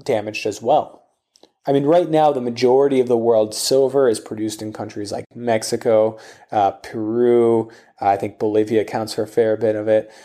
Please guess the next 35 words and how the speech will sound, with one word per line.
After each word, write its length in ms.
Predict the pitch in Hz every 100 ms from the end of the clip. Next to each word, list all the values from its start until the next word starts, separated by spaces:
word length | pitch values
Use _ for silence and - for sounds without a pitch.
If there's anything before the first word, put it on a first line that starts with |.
| _
Uh, 100 | -
you 100 | 123
have 100 | 135
some 120 | 139
other 180 | 123 120
South 280 | - 120 113
American, 640 | 113 107 107 113 107 107 -
Central 420 | - 120 113 110
American 400 | 107 107 104 104
countries. 600 | - - - 107 107 107 - - _
Um, 240 | 107 101 101
and 100 | 147
then 80 | 170
you 120 | 165
have 260 | 214 220
some 180 | - 170
overseas, 720 | 139 143 143 - 127 120 120 - - _ _
but 80 | 160
as 180 | 185 156
a 60 |
whole, 560 | - - 180 156 120 - _ -
production 400 | 151 139 135 113
here 140 | 127
in 60 | 123
the 60 |
United 240 | 110 101 -
States, 800 | - 120 156 160 - - - _ _ _ _ _ _ _ _ -
or 100 | 151
even 220 | 165 139
just 240 | 139 -
in 140 | 123 120
North 200 | 120 113
and 120 | 110
South 240 | 113 -
America, 560 | 110 139 127 110 101